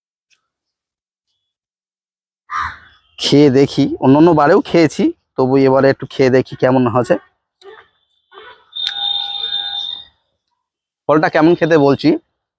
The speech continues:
সুন্দর, মানে, টেস্ট। মিষ্টি তো ভালো আছে, তার সঙ্গে একটু হালকা টকের ভাব আছে,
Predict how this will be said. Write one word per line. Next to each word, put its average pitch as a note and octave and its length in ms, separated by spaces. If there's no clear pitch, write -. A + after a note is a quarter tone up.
সুন্দর, D3+ 500
মানে, A#2+ 240
টেস্ট। B2 280
মিষ্টি C3+ 340
তো F#3 120
ভালো C#3+ 260
আছে, D3+ 300
তার C3 140
সঙ্গে E3 280
একটু D#3+ 160
হালকা F3+ 460
টকের D3+ 400
ভাব G#2 180
আছে, G2 220